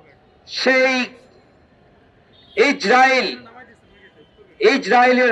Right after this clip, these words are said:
রাষ্ট্রের প্রধান নেতানিয়াহু রক্তখেকো, রক্তচুষো এবং একজন নির্মম ঘাতক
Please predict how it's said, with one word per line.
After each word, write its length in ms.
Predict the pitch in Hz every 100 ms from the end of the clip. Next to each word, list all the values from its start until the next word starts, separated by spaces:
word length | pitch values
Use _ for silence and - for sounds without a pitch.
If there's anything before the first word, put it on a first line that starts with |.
| 214
রাষ্ট্রের 460 | 277 - 277 262 254 254
প্রধান 440 | 247 240 294 302 285 269 _ _ _ _ _ _ 127 180
নেতানিয়াহু 960 | 262 - 254 247 226 214 254 254 277 202 - - - _ - -
রক্তখেকো, 920 | 127 - - - 277 254 285 277 233 165 - - _ _ _ _
রক্তচুষো 1200 | 226 240 294 - - 254 247 - - 294 - 240 175 - - _ _ _ _
এবং 340 | 196 226 254 285 320 311 - _ _ _ 160
একজন 500 | 247 262 - 247 240 233 202
নির্মম 520 | 262 233 220 240 247 208 - -
ঘাতক 480 | 254 277 311 349